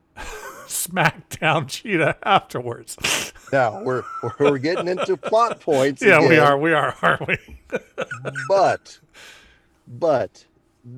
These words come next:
Speaker 2: that, that should have been,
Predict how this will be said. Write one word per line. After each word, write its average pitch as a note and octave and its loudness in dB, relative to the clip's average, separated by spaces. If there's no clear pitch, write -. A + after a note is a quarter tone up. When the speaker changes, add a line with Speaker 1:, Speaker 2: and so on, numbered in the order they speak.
Speaker 2:
that, C#3+ 2
that C#3+ -2
should E3+ -4
have C#3 -4
been, A#2+ 0